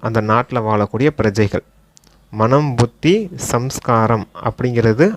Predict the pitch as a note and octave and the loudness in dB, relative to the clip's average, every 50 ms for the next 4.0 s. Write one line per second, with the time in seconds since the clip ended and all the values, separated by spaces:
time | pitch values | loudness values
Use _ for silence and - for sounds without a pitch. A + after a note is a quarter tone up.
0 | - - A2 A2+ A#2+ A#2+ A#2+ A2+ G#2 G#2+ A#2 C#3 D#3+ C3+ G#2 G#2+ G#2+ G#2+ A2+ A2 | -4 -4 0 0 0 2 2 0 0 0 0 0 -2 -2 -4 -4 -4 -4 0 -2
1 | A#2+ A2+ A2 G2+ A2+ G#2+ G2 - _ _ _ _ _ _ _ _ _ _ _ _ | 0 0 0 0 0 -2 -2 -2 _ _ _ _ _ _ _ _ _ _ _ _
2 | _ _ _ _ - - _ _ - - - _ - A#2 A#2 A#2+ C#3+ C#3 C3 B2+ | _ _ _ _ -20 -20 _ _ -20 -20 -18 _ -2 -2 0 0 0 0 0 -2
3 | B2+ B2 C3+ F#3 A3+ A#3 - _ _ - C3 B2+ B2+ B2+ A#2 A2+ A2 G#2 A2+ G#2 | -4 0 0 0 0 0 -4 _ _ -6 -2 0 0 2 2 0 0 0 -2 -4